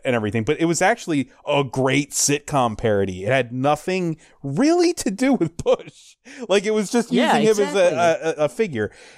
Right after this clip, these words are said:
Speaker 1: And I think Team America is much the same. Like, Team America is making fun. It's, like, the best possible, you know, Michael Bay movie, but ridiculous. You know, like,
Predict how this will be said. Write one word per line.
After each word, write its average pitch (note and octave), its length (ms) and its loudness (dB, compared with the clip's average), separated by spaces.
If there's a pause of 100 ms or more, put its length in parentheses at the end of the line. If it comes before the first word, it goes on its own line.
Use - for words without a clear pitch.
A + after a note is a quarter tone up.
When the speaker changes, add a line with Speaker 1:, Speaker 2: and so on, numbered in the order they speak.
Speaker 1:
And D#3+ 120 2
I F3 60 2
think G3+ 200 -4
Team G3+ 160 0
America D3+ 380 2
is A2+ 100 -8
much A#2 200 -2
the G2+ 80 -16
same. F#2+ 300 -4
Like, G2 200 -4
Team C3 160 -2
America A#2 320 0
is G#2 80 -8
making G#2+ 320 -2
fun. A2 240 -2
It's, A2+ 180 -6
like, C3 160 0
the B2 80 -6
best A#2+ 500 -2 (260)
possible, A#2 800 0 (380)
you C3 80 0
know, G2 260 0 (240)
Michael B2+ 300 0
Bay A#2 300 0
movie, G#2 500 -2 (380)
but A#2+ 140 -2
ridiculous. A2 680 -6
You A#2 80 -4
know, A2+ 240 2
like, A2+ 240 0